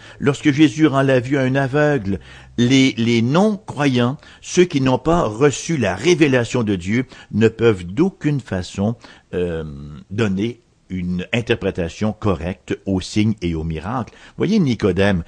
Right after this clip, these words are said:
et ça on va le voir au cours des émissions, euh, subséquentes, là.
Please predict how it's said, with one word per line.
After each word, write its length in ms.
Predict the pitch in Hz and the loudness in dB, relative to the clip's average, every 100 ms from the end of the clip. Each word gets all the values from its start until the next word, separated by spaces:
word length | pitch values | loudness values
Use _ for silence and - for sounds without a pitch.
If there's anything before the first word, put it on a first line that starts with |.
| - | -6
et 100 | 95 | -6
ça 160 | - 131 | -2 -2
on 20 | |
va 100 | 101 | 0
le 60 | 90 | 0
voir 220 | 117 98 | 0 0
au 60 | |
cours 200 | 92 117 | 0 0
des 220 | 90 82 87 | 0 -4 -4
émissions, 400 | 85 - 110 87 | -6 -6 -8 -8
euh, 300 | 80 69 62 - - - - - | -10 -10 -12 -18 -20 -20 -20 -14
subséquentes, 640 | - 92 104 113 123 113 | -10 -6 -4 -2 -2 -2
là. 200 | 73 73 | -8 -14